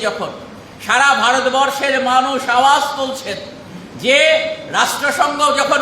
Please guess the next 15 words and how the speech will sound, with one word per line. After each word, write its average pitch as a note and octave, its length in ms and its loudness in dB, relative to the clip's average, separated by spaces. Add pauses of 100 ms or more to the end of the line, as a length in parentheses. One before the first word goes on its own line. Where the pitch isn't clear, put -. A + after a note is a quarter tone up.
(140)
বলছে C#4+ 340 2 (580)
যে F#3+ 80 0 (120)
আমাদের C4+ 320 4 (140)
ভারতবর্ষে C4+ 680 2 (140)
এখনো C4+ 340 0 (640)
বাইশ B3 280 2 (160)
কোটির B3+ 400 -2
উপর B3+ 180 2 (240)
মানুষ C#4 300 2 (160)
আছেন A#3 280 0 (200)
যারা A#3 240 6 (200)
চূড়ান্ত A#3 480 0 (240)
দারিদ্র G#3 420 -2 (160)
সীমারেখার G#3+ 640 0 (100)
নিচে G3+ 220 -4